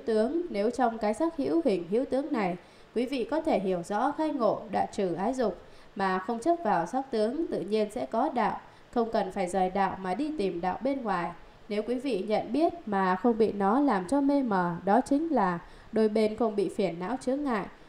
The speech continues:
Nếu quý vị rời đạo mà tìm đạo ở bên ngoài, đây là việc vô ích, cho nên nói, "Kiến sự, tỉnh sự, xuất thế gian, kiến sự, mê sự, đọa trầm luân." Nhìn sự việc mà tỉnh ngộ sự việc gọi là xuất thế, nếu gặp sự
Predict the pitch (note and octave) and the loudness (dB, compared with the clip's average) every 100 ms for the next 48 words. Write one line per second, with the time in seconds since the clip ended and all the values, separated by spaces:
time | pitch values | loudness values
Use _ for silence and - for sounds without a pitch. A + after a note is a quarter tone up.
0 | - - G#3+ C4 D4 C#4 F3 F#3 E3+ F#3 | -10 -4 0 0 0 -2 0 2 2 2
1 | F#3+ - - - - G3+ F#3+ F#3 F3+ G3 | 0 -2 -12 -20 -6 0 2 2 2 0
2 | F#3 G3 F#3+ - F#3 C4+ C#4 A#3 F#3+ F3 | 2 2 2 2 2 2 0 2 2 2
3 | F#3+ - - - G#3+ G3+ F3+ F#3 F3 G#3 | -2 -8 -10 0 4 4 4 0 0 0
4 | G#3 D4 E4 - - G#3 G3 F#3+ F#3+ F#3 | 4 4 2 -6 -2 0 2 0 2 0
5 | G3 D4 E4+ - - - - A3 D4+ E4 | 2 0 -4 -12 -20 -6 4 4 6 4
6 | D4 F#3+ - G#3+ F3 E3 A3+ G3+ F#3 D#4 | 4 2 0 0 0 -2 0 0 0 -2
7 | E4 B3+ C#4 C#4+ C#4+ C#4+ C#4+ - G3 A3+ | 0 0 2 2 2 2 -2 0 0 0
8 | - A#3+ - - A#3 C4+ C4+ G#3 D#3 G3 | 2 2 2 0 2 2 0 -2 -2 -4
9 | G3 - - F#3+ F3 G3+ A#3 A3+ - - | -4 -4 -6 -8 -6 4 4 4 -8 -20
10 | - - - - - - - - - - | -20 -20 -20 -20 -20 -20 -20 -20 -20 -20
11 | - - - - B3+ A3+ A#3 A3 A3+ A3+ | -20 -20 -20 -4 2 2 2 -2 2 0
12 | A3 A3+ G#3 G3 G#3 F#3 G3+ G#3 G3 G3 | 0 -2 -2 0 0 -2 0 0 0 -6
13 | G3 G#3+ G3 G3+ G3+ G3 G3+ C#4 C#4+ B3+ | 0 -2 0 -6 -2 -2 -2 -4 -2 -2
14 | A#3 D4+ E4+ - A3+ C4 E4+ C#4 - G#3+ | 0 0 -2 -2 0 2 2 -2 -2 -6